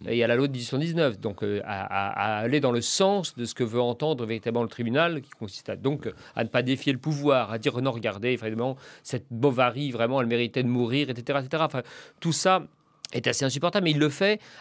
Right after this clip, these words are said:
Speaker 2: avec beaucoup de talent quand même, parce qu'il glisse des morceaux, euh, de, de Montesquieu qu'il cite,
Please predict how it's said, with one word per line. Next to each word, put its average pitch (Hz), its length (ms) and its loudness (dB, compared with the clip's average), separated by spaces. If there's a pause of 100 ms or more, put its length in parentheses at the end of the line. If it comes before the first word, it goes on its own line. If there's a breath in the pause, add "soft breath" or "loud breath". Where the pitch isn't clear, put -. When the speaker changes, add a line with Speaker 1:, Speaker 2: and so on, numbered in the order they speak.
Speaker 2:
avec 135 200 4
beaucoup 160 220 -2
de - 60 -6
talent 147 340 4
quand 131 180 0
même, 156 540 -2
parce 127 220 -2
qu'il 139 500 -2
glisse 175 500 0 (140)
des 117 100 0
morceaux, 135 540 0 (140)
euh, 104 160 0
de, 110 260 -2 (160)
de 117 60 -2
Montesquieu 120 480 -2
qu'il 135 200 -6
cite, - 540 -2